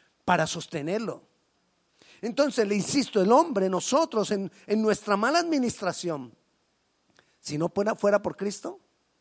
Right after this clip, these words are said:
no habría planeta ya. Debemos entender entonces el proceso del que te estoy hablando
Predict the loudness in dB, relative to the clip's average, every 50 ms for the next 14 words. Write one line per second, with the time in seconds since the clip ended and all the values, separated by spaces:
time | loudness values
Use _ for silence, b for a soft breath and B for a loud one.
0 | -20 -20 -14 -10 -8 -8 -6 -6 -6 -8 -8 -10 -10 -12 -12 -12 -14 -16 -16 -18
1 | -18 -18 -20 -20 _ _ _ _ _ _ _ _ _ _ _ _ _ _ _ _
2 | _ _ _ _ _ _ _ _ _ _ _ _ _ _ B B B B B 4
3 | 4 4 4 2 0 -2 -4 -8 _ -4 -4 -4 -4 -4 -4 -4 -4 -4 -4 -6
4 | -6 -6 -8 -8 -8 -8 -8 -8 -8 -8 -10 -10 -12 -10 -10 -10 -10 -8 -8 -8
5 | -8 -8 -10 -10 -12 -14 -14 -14 -14 -10 -8 -6 -6 -6 -6 -8 -10 -12 -12 -16
6 | -18 -20